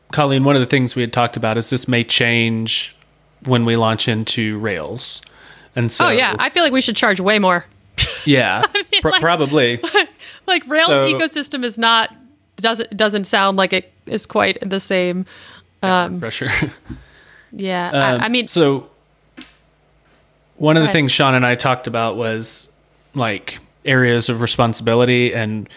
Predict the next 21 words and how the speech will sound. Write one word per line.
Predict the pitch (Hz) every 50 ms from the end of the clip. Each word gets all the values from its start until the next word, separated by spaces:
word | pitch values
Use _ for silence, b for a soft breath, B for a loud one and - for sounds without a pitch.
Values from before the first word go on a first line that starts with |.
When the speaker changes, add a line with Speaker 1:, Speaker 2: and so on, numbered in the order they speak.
| B B B B B -
Speaker 1:
part | - - 156 151 151 139
of | 127 117 117 123
my, | 127 120 117 117 117 117 117 113 110 117 _ _ _ _ _ _ _ _ _ _ _ _ _ _ _ _ -
part | - - 147 131
of | 120 113
my | 120 117 117 117 117 117 117 117
deal | 117 117 - - 117 113 110 107 107 110 110
with | 110 107 -
this | - 110 104 - -
is | 107 107 107 104 110 - - - 139 143
launching | 139 131 123 120 - 127
it | 120 117
into | 107 120 120 - 127
the | 117
Laravel | 110 113 113 113 113 113 113 117 110 110 110 110 107 -
community. | - 127 117 113 110 104 107 101
I | - 107 113 117
feel | - - 120 104
personally, | 104 - - 120 110 - - 120 110 110 110 107 110 110 107 b b b b b b b b b b b b b b b b -
like, | 113 107 101 - - -
responsible. | 120 110 - - 110 113 113 - 131 123 135 131 131 135 135 131 -